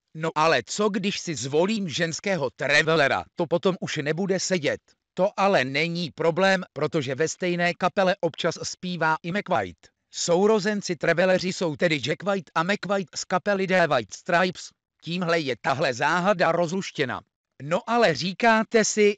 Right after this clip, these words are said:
kdo je sakra ten Paimon? No máme tady Jacka Whitea a Mac White. Další členové kapely přeci nejsou. Máte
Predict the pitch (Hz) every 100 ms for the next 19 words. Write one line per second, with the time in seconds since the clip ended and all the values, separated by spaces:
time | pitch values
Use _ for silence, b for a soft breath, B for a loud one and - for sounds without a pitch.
0 | _ 127 160 208 185 - 180 170 165 123
1 | 104 151 185 190 190 175 - _ _ 131
2 | 156 175 180 180 185 175 165 131 139 160
3 | 170 165 180 - 135 127 151 156 160 151
4 | 107 95 - 127 135 175 - 196 - 160
5 | 180 170 156 151 - 190 135 - 123 -
6 | 175 196 190 - 123 85 69 _ _ 123
7 | 131 151 196 254